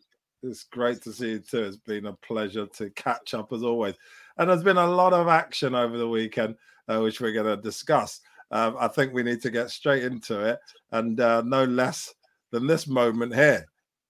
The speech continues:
Rodri handball. Now, obviously, if you're Arsenal, you don't particularly like Rodri anyway because he scored the winner that time and put his shirt up, all the rest of it. So, uh,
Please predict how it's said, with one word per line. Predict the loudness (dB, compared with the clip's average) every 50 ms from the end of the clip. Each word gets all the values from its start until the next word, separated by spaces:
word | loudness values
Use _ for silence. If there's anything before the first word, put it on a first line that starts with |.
| _ _ _ -8
Rodri | -4 0 4 4 4 4 4 2 2 4 4 4 4 2 0 -4 _ _
handball. | -4 0 0 0 0 0 0 2 2 2 2 0 -4 _ _ _ _ _ _ -2
Now, | 2 4 4 4 4 0 -2 -2
obviously, | -6 -6 -4 -4 -4 -4
if | -2
you're | 2 2
Arsenal, | 4 4 4 2 0 -4 -4
you | -2
don't | -2 -4 -6
particularly | -8 -14 -14 -12 -8 -6 -6 -6 -6
like | -6 -8 -6
Rodri | -4 -4 -2
anyway | -2 -2 -4 -4 -4
because | -6 -8 -10 -10 -10
he | -10 -12
scored | -12 -10 -10 -10 -10 -12 -14 -12
the | -12 -10
winner | -6 -4 -4 -4 -2 -4 -4 -4
that | -4 -6 -8 -8 -10 -8
time | -4 0 0 0 0
and | 0 -4 -4
put | -4 -6
his | -6 -6
shirt | -6 -4 -2 -2 -2
up, | -2 -2 -2
all | -2 0
the | 0
rest | -2 -2 -4 -6 -12
of | -10 -8
it. | -10 -10 -10 -14 -20 -20 -20 -20 -20 _
So, | -8 -2 0 2 2 4 4
uh, | 4 4 4 2